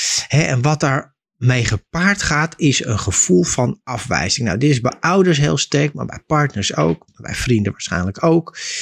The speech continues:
is van, "Ja, maar als ik mijn kind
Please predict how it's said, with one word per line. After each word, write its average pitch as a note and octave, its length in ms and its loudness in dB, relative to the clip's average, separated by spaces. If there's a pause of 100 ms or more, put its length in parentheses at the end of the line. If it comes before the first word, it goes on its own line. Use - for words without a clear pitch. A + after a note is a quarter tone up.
(140)
is C#3 280 0
van, B2+ 480 2 (400)
"Ja, A#2+ 220 0
maar A#2+ 300 0
als B2 260 0
ik A#2 100 0
mijn G#2+ 300 -2
kind D#3 420 -2